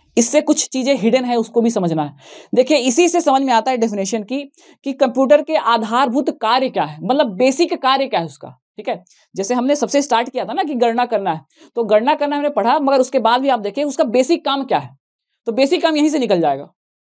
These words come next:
ठीक है, देखो क्या काम है, सबसे पहले क्या कर रहा है,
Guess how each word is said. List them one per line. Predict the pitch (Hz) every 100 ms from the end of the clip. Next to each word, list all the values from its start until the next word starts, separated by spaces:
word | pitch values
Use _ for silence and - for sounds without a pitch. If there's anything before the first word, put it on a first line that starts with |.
| _ -
ठीक | 240
है, | 165 - _ 208
देखो | 202
क्या | 175 180
काम | 151 131
है, | - _ _ _ _
सबसे | - 247 302
पहले | 277 269
क्या | 269
कर | 247 247
रहा | 240
है, | 226